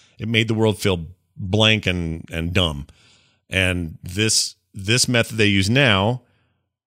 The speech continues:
of getting through that content first still works like it did with Wrath or anyone else.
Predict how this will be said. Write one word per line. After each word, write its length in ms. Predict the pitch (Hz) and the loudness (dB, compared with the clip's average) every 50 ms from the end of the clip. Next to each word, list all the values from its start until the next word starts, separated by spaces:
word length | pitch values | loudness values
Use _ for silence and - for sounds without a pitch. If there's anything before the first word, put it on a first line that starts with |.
| _ _ _ _ _ - - | _ _ _ _ _ -12 -4
of 220 | 107 107 107 98 104 | 0 0 0 0 2
getting 220 | 123 127 113 110 | 2 2 2 2
through 260 | 98 - - 139 135 120 | 0 0 0 0 2 2
that 180 | 117 104 101 | 2 2 0
content 380 | - 127 117 110 - 110 95 87 | 0 -2 0 0 0 -2 -2 -2
first 400 | - - 139 123 104 - - - | -2 0 2 2 2 2 2 0
still 260 | - - 135 131 131 | 0 0 0 0 2
works 280 | 117 117 117 110 - - | 2 2 0 0 0 0
like 140 | 110 101 | 0 0
it 100 | 107 87 | -2 -2
did 200 | 78 104 101 101 95 | -2 0 0 0 0
with 120 | 90 - | -4 -4
Wrath 320 | 95 92 95 95 95 90 - | -2 0 2 2 2 0 -2
or 100 | 98 92 | -4 -4
anyone 300 | 92 92 90 87 95 113 | -4 -4 -4 -2 0 0
else. 300 | 127 104 87 85 - | 0 0 0 -2 -6